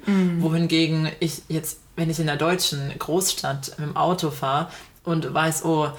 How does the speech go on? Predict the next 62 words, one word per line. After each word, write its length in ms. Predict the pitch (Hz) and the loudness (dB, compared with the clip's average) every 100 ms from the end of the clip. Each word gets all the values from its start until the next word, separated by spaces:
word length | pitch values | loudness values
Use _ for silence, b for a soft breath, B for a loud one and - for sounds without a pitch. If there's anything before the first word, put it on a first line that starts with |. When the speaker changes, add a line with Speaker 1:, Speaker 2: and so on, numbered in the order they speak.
| B | B
Speaker 2:
ich 160 | - 160 | -8 -2
bin 140 | 170 | 0
jetzt 120 | 156 147 | 0 0
in 60 | |
der 80 | 151 | -2
falschen 360 | 147 160 165 156 | 0 0 2 0
Spur, 580 | - - 180 170 180 - | -2 0 2 4 2 0
dann 180 | - 165 | 0 2
muss 140 | 165 175 | 2 2
ich 100 | 180 | 2
sagen, 160 | 175 | 2
krieg 140 | 175 180 | 2 0
ich 60 | |
schon 140 | 208 202 | 0 2
so 40 | |
ein 60 | 180 | 2
bisschen 220 | 170 160 | 2 0
Stress, 460 | 143 - - 214 - | -2 -2 -2 -2 0
weil 100 | 165 | 2
man 100 | 165 | 0
das 120 | 165 | 0
Gefühl 320 | 170 - 175 | -2 0 2
hat, 180 | 175 160 | 2 0
dann 200 | 147 147 | -2 -2
hupen 260 | 202 - 190 | -4 0 2
die 60 | |
Leute 260 | 185 180 175 | 2 2 0
auch 100 | 170 | 0
eher 200 | 170 165 | 0 2
mal 320 | 160 160 160 | 2 2 2
und 140 | 151 147 | 0 -4
dass 140 | 156 | -4
dann 120 | - | -4
eher 200 | 170 165 | -2 0
die, 280 | 160 156 160 160 B B - - | 0 0 0 -4 B B -10 -4
die 100 | 165 | 0
Leute 280 | 165 165 | 2 0
so 100 | 160 | -2
denken, 300 | 160 156 156 156 | -2 0 -2 0
oh, 340 | 165 165 156 143 | 0 2 0 -2
was 180 | 160 - | -4 -2
willst 220 | 160 160 | -2 0
du 40 | 156 | -2
jetzt, 160 | 151 | -2
warum 180 | 160 156 | -2 0
bist 180 | 156 156 | 0 0
du 40 | |
in 60 | 147 | 0
der 80 | 147 | -2
<laughs> 0 | |
falschen 460 | - 147 139 - | 0 0 0 2
Spur? 500 | 175 - - 240 339 339 B B - | 0 0 -2 0 0 -2 B B -6
Und, 340 | 180 175 175 | 0 2 2
Speaker 1:
Mhm. 60 | 175 | 2
Speaker 2:
ähm, 560 | 160 160 156 170 175 170 | 0 0 0 2 4 4
man 160 | 175 | 4
nicht 180 | 185 190 | 2 2
unbedingt 540 | 196 220 185 175 156 | 0 2 2 2 0
so 100 | 143 | -2
schnell 220 | 143 147 135 | -2 0 0
reingelassen 680 | 135 135 135 135 - 139 | 0 0 -2 -2 -4 -6
wird. 200 | - - | -8 -10